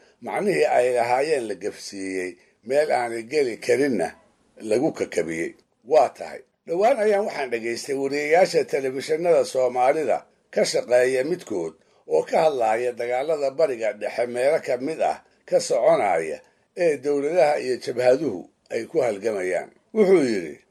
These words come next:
urur diineedka Ciraaq iyo Suuriya ka dagaalama ee magaciisa Daacish lagu soo gaabiyo ayaa shalay weerar ku qaaday magaalada Kobani oo ku taal sohodinta Turkiga iyo Suuriya, taasoo laga qabsaday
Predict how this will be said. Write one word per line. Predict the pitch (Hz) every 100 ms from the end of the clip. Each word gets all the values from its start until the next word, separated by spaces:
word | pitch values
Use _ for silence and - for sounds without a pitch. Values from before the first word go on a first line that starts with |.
| _ -
urur | 170 175 151
diineedka | 185 214 190 - 143
Ciraaq | 139 180 147
iyo | 135 139
Suuriya | - 190 135 127 127
ka | 165
dagaalama | 110 98 95 87 90 87 85 - _ _ _
ee | 151
magaciisa | 185 196 151 139 143 151 123
Daacish | 151 170 139 131 139
lagu | 143 185
soo | - 117
gaabiyo | 92 92 85 80 76 65 _ _ -
ayaa | 185 175
shalay | 202 196 165
weerar | 165 180 143
ku | - 120
qaaday | 110 113 120
magaalada | 123 127 127 160 147 113
Kobani | - 117 120 143 127 92 - _ _ _ -
oo | 123 127
ku | 180
taal | - 98 87 87 85 _ _
sohodinta | - 147 139 185 165 156
Turkiga | 175 170 143 139 131
iyo | 117
Suuriya, | - 131 85 82 76 - _ _ _ -
taasoo | 185 190 165 147 143
laga | 151 190
qabsaday | - 98 - 95 90 90 90